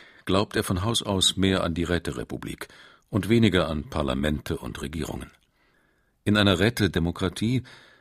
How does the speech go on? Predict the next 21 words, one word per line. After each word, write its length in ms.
wird 200
die 80
Macht 320
nicht 320
an 220
Abgeordnete 720
und 200
Minister 400
delegiert. 540
Vielmehr 420
wird 180
die 140
Herrschaft 600
von 240
der 80
Bevölkerung 640
über 160
direkt 500
gewählte 520
Räte 380
ausgeübt. 720